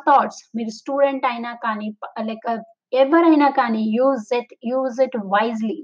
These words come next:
So మీకు ఉన్న ఆపర్చునిటీస్, మీకు సోషల్ మీడియా చాలా ప్లాట్‌ఫామ్స్ ఉన్నాయి. Instagram, Facebook,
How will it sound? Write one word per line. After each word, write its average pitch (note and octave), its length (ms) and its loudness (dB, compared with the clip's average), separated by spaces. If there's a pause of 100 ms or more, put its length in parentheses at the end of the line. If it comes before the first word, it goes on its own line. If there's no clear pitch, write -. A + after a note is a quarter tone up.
(140)
So - 140 -8 (540)
మీకు A3+ 260 -4 (140)
ఉన్న B3+ 200 0 (120)
ఆపర్చునిటీస్, A#3 760 2
మీకు A3+ 220 -4 (140)
సోషల్ C#4 420 2
మీడియా D#4 300 6 (300)
చాలా C#4+ 300 0
ప్లాట్‌ఫామ్స్ C4 640 0
ఉన్నాయి. G#3+ 280 -4
Instagram, A#3 640 -4 (140)
Facebook, A3 680 0